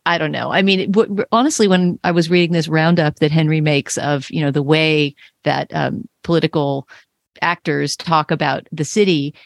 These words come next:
it really reminded me of the, the caravan, <laughs> you know, of that monster story of the caravan that kept being evoked during the Trump administration whenever they needed to scare people to the polls. And this idea that there's some vague, large group of immigrants,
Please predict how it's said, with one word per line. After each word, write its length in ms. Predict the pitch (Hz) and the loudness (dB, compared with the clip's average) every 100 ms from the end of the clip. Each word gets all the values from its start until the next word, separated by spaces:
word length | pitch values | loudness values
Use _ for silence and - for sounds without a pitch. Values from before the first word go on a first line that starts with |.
| - | -4
it 100 | 226 | 0
really 260 | 202 240 240 | 2 2 2
reminded 440 | 208 180 185 190 | 2 2 0 -2
me 240 | 160 151 143 | -4 -4 -4
of 320 | 147 143 147 | -4 -6 -6
the, 200 | 143 - | -6 -6
the 60 | 143 | -10
caravan, 680 | - 170 190 208 233 262 294 | -2 0 2 2 2 2 2
<laughs> 40 | |
you 180 | 254 247 | 4 4
know, 240 | 233 226 | 4 4
of 120 | 220 175 | 2 2
that 180 | 165 - - - | 0 0 -20 -6
monster 480 | 160 156 165 - 180 | 0 0 0 -2 -2
story 400 | - 185 185 190 | -2 0 2 2
of 220 | 165 139 | 0 -2
the 120 | 160 | -2
caravan 680 | 160 170 165 180 185 202 214 | 0 0 2 2 2 2 4
that 140 | 214 | 2
kept 260 | - 202 - | 2 -2 2
being 240 | 196 180 | 2 2
evoked 400 | 180 156 156 - | 0 0 -2 -2
during 180 | - 170 | -2 0
the 80 | 165 | 0
Trump 260 | 160 165 165 | 0 0 0
administration 680 | 170 175 175 185 190 214 | 0 0 0 0 0 2
whenever 320 | 185 160 156 165 | 2 2 2 2
they 140 | 165 | 2
needed 460 | 160 151 156 151 - - - | 2 2 2 0 -6 -14 -4
to 80 | 170 | -4
scare 300 | - 160 160 | 0 2 0
people 400 | - 180 156 147 | 0 0 0 0
to 120 | 151 | -2
the 80 | - | -2
polls. 460 | - 123 - - - - - | -2 -2 -2 -10 -18 -12 -2
And 160 | 170 | 2
this 140 | 160 175 | 2 0
idea 260 | 160 170 | 0 0
that 140 | 165 160 | 0 0
there's 200 | 160 - | -2 0
some 300 | 165 156 151 _ - | -2 -2 -6 _ -16
vague, 580 | 143 165 165 175 160 180 - - 170 - - _ _ - | -2 2 4 4 2 -6 -12 -18 -20 -20 -20 _ _ -6
large 440 | 156 151 165 175 | -2 2 2 0
group 320 | - - 202 - | -2 -2 0 0
of 120 | 170 | 0
immigrants, 680 | 170 175 175 160 160 - | 0 0 0 0 -2 -8